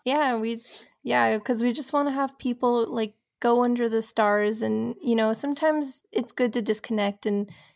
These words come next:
you know, go out and make some memories, 'cause that's, that's what we're doing right now. And I think that's really special even for us to look back on, 'cause we, we've experienced some crazy stuff, and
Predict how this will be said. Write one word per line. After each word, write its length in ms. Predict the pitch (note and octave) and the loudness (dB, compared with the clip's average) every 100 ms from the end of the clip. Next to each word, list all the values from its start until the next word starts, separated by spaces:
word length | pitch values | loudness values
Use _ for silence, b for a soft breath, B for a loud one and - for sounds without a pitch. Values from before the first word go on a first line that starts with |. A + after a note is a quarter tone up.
| _ | _
you 120 | A3+ | 0
know, 160 | G#3+ G3+ | 2 2
go 220 | G3+ G#3+ | 2 2
out 360 | G#3 G#3 G#3+ - - | 4 4 2 -2 -2
and 200 | A3+ A3+ | 2 4
make 180 | A3+ - | 2 0
some 260 | C#4+ C#4 | 0 4
memories, 540 | A#3 A#3+ A#3 G#3 G#3+ - | 4 4 2 0 -2 -2
'cause 220 | A3 F#3 | -2 2
that's, 400 | A3 A3 - - _ | 2 2 -4 -4 _
that's 180 | - A#3 | -8 -2
what 160 | B3+ A3+ | 0 2
we're 160 | G#3+ | 4
doing 300 | A3 G#3+ G3 | 4 2 0
right 180 | G3 G3 | -2 -2
now. 240 | G#3 G3+ G#3+ | 2 2 2
And 100 | G#3+ | 0
I 120 | G3+ - | -2 0
think 160 | A3 | 0
that's 200 | G#3+ G#3+ A3+ | 2 2 2
really 180 | G#3+ | 2
special 480 | G#3+ - G#3+ A3 G#3 | 0 0 2 2 2
even 220 | G#3+ G#3+ | 2 2
for 160 | G#3+ G#3+ | 2 0
us 160 | G3+ - | -2 -2
to 120 | A3 | 0
look 220 | G#3+ G#3+ | 0 0
back 240 | A#3 A#3 | 0 2
on, 340 | A#3+ A#3 A#3+ B3 B B _ | 2 4 2 -2 B B _
'cause 400 | - G#3+ G#3 G3+ | 2 2 2 0
we, 540 | A3 A3 A3 G#3+ A3 - - | 0 2 2 0 -4 -10 -6
we've 160 | A#3+ A#3+ | -4 -2
experienced 460 | A#3+ B3+ B3 B3 | -2 0 0 0
some 120 | B3 | -2
crazy 360 | A#3+ B3 B3 B3 | 0 0 0 -2
stuff, 480 | - - - - - _ _ _ - | 0 0 0 -6 -20 _ _ _ -2
and 440 | A3+ G#3+ G#3 - | 0 2 -2 -6